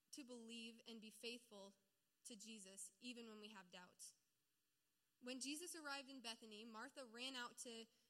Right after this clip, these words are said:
to meet him, and in verse twenty-one, we hear what Martha says to Jesus. "Lord," Martha said to Jesus, "if you had been here, my brother would not have died. But I know that even now,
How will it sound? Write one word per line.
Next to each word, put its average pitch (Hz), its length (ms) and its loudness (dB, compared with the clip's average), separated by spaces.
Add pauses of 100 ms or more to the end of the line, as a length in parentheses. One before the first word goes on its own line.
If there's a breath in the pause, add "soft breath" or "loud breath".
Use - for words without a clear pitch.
(100)
to 311 80 4
meet 262 240 4
him, 220 160 0
and 220 80 0
in 220 80 -2
verse 240 320 2
twenty-one, 240 480 -2
we 214 80 -2
hear 247 240 -4
what 226 140 -4
Martha 214 300 -4
says 208 360 0
to 190 40 -8
Jesus. 196 680 -6 (720 soft breath)
"Lord," 277 400 4
Martha 233 320 2
said 226 320 2
to 208 40 -2
Jesus, 220 440 0
"if 233 160 -4
you 277 160 4
had 277 240 2
been 262 200 4
here, 226 280 0
my 226 240 2
brother 220 560 0 (320)
would 226 160 2
not 226 240 2
have 202 160 -4
died. 190 320 2 (480)
But 262 160 8
I 247 80 10
know 240 280 4
that 247 160 2
even 254 280 4
now, 202 400 2